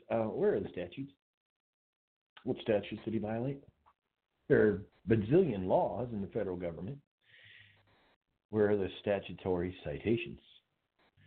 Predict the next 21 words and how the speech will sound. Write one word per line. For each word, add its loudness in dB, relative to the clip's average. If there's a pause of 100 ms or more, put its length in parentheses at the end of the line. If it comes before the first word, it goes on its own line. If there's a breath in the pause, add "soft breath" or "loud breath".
(160 soft breath)
Just 0
look 4
for 4
that 4 (140)
squiggly 6
little 4
S 0 (420)
symbol. -4 (480)
It's -6
a -6
symbol -2
for -10 (140)
section. 2 (1600 loud breath)
So, 6 (120)
<laughs> -10 (1040 loud breath)
did -2
you -4
get -4
a -2
traffic 0
ticket? -8